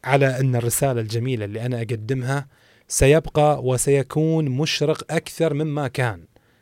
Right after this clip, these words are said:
بل إنه راح يبرز إلى النور أكثر، وكورونا هي الفيصل اللي كان لهذا الإشراق،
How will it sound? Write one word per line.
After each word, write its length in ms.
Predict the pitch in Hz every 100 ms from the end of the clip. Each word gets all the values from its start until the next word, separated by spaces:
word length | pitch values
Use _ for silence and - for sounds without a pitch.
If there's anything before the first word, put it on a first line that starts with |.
| _ _ -
بل 200 | 120 131
إنه 260 | 147 156 151
راح 280 | 135 135 131
يبرز 400 | 160 147 143 117
إلى 140 | 135
النور 360 | 131 147 143 147
أكثر، 400 | - 160 175 175 -
وكورونا 680 | 135 - 127 139 135 139 131 _ _ _ _ -
هي 180 | 131
الفيصل 580 | 131 117 139 147 - 147
اللي 200 | 135 113
كان 280 | 110 131 131
لهذا 320 | 113 113 113
الإشراق، 440 | 101 90 - 95